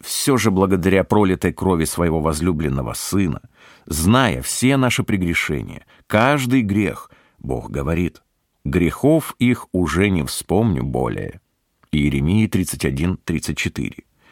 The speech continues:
«Ибо как далеко восток от запада, так удалил он от нас беззакония наши». Псалмы сто два двенадцать.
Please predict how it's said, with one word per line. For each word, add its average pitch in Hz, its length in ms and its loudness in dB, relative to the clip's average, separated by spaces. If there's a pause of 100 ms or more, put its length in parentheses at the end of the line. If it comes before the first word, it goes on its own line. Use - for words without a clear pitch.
(480)
«Ибо 104 260 4
как 117 200 2
далеко 110 420 4
восток 101 540 0
от 76 140 0
запада, 92 600 0 (340)
так 127 340 2
удалил 107 520 2
он 101 220 0
от 85 220 -2
нас 87 340 -2
беззакония 73 840 -4
наши». - 420 -10 (720)
Псалмы 71 460 0
сто 78 200 -4
два 69 220 0
двенадцать. 78 640 -4